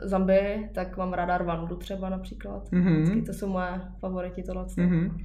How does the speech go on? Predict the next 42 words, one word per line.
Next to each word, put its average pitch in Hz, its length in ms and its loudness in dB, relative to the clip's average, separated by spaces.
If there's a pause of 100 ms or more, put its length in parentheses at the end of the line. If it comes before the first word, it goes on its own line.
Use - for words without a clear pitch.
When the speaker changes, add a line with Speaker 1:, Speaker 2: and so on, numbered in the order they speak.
(140)
Speaker 2:
Tak 175 120 4
my 180 80 8
si 185 120 6
nenecháme 165 400 4
ten, 165 260 2 (100)
eh, 156 40 0
šálek 151 420 0
kávy 151 440 0
vychladnout, 139 840 -2 (300)
a 151 120 0
protože 156 280 2
teda 156 160 4
dneska 156 320 0
shodou 156 260 0
okolností 160 380 0
teda 165 160 2
ochutnáváme 170 480 2
tu 165 80 0
tvoji 165 200 0
nejoblíbenější 160 600 0
kávu. 143 320 0
Speaker 1:
Jo. 190 340 -2
Speaker 2:
Tak 175 100 6
jak 185 120 6
je, 202 120 6
jak 196 100 6
je 208 60 4
tomu 220 240 6
zvykem, 185 420 4
tak 190 140 2
zase 180 240 0
vy 175 280 2
ve 175 80 2
Starbucks 175 520 -2
Reserve 165 440 2
máte 160 580 0
sezónní 170 460 4
nabídku 156 460 -2
tady 156 160 -4
těch 170 200 -2
rezerv 156 380 0
káv. - 380 -6